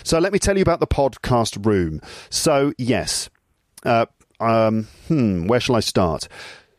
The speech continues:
So as well as buying this new flat that we are trying to sort out, uh,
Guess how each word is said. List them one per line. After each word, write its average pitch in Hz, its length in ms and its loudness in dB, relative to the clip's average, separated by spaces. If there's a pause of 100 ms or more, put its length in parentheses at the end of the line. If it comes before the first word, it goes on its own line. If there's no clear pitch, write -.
(160)
So 131 400 0
as 135 160 -2
well 170 220 2
as - 160 -2 (460)
buying 120 340 2
this - 460 0
new 113 460 2
flat - 540 -2 (220)
that - 180 0
we 98 220 2
are 90 320 2 (140)
trying 95 160 2
to 87 40 2
sort 90 300 2
out, 87 260 2 (540)
uh, 95 320 2